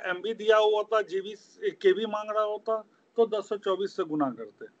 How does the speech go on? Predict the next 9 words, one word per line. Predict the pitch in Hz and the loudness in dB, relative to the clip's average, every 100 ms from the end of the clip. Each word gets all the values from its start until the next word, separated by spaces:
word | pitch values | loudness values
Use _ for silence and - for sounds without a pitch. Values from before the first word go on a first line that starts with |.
| _ _ _ _ _ | _ _ _ _ _
जीबी | 127 139 185 233 | -8 0 2 2
दिया | 196 202 226 | 0 6 8
हुआ | 233 240 233 | 8 8 6
रहता | 214 202 160 | 6 4 -2
और | 131 135 | -6 -8
केबी | - 185 202 240 | 0 2 2 -2
मांग | 226 226 | -4 -2
रहा | 220 | 0
होता, | 220 214 220 | 0 -2 -4